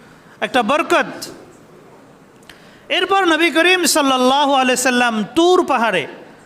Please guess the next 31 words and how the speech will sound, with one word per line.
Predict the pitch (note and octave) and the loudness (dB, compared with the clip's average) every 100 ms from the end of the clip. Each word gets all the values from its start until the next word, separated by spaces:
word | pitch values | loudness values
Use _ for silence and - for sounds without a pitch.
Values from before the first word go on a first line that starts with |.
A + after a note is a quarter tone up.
| - - | -18 -6
যেখানে | G#3+ A3+ B3+ A#3+ G#3+ | -4 -2 0 0 0
হযরত | A3+ A#3 A3+ | 0 0 -2
মূসা | A3 B3+ D4+ C#4+ | 0 2 2 2
আলাইহিস | B3+ A#3+ A#3 - | 0 0 0 0
সালাম | A#3 A#3 A#3 | 0 0 0
আল্লাহ | A3 A#3 A#3 | -2 -2 -2
তাআলার | A#3+ A#3 | 0 0
সাথে | A3+ A#3 G#3+ | -2 -2 -2
কথা | A3 A3+ | -2 -2
বলতেন, | G#3+ G#3 G3+ F3 C#3 B2+ - - - - - - - - | -2 -2 -2 -4 -6 -14 -20 -20 -20 -20 -20 -20 -20 -18
সেই | - B3+ | -6 -4
তুর | B3+ D#4+ E4+ | 0 0 0
পাহাড়ে | D4+ C#4 D#4 | 0 0 0
যাত্রা | C#4+ C#4+ C#4+ | 0 0 0
বিরতি | C4+ C4+ - | 0 -2 -2
করেছিলেন | B3 B3+ B3 A3 G3+ D#3+ C3+ - - - - - | -2 -2 -2 -2 -2 -6 -12 -16 -20 -20 -20 -10
এবং | - A3+ A#3+ | -4 -2 0
সেখানেও | - C#4 E4 F#4 E4+ | 0 0 0 0 0
দু | D4 | 0
রাকাত | D4 C#4 C#4+ | 0 0 0
নামাজ | A#3+ A#3+ C#4+ | -2 2 2
আদায় | C#4 C4+ B3+ | 2 0 0
করেছিলেন। | A#3+ A#3+ A3 E3+ D3 C3+ - - - - - - - | 0 0 0 -2 -4 -10 -18 -20 -20 -20 -20 -16 -4
এরপর | D4+ D#4+ E4+ F#4 | -2 0 0 0
নবী | D#4+ C#4+ D4 | 0 2 2
করিম | C4+ D#4+ E4+ | 2 0 0
সাল্লাল্লাহু | C#4 C#4+ B3 A#3+ A#3 | 0 0 0 2 2
আলাইহি | A3+ A3 | 0 0
সাল্লাম | A#3+ A3 | 0 0
বাইতুল | G3 C4 C#4+ D4 | 0 -2 0 2
লাহাম | C4 A#3+ - A#3+ G#3 C3+ | 2 2 0 -4 -4 -8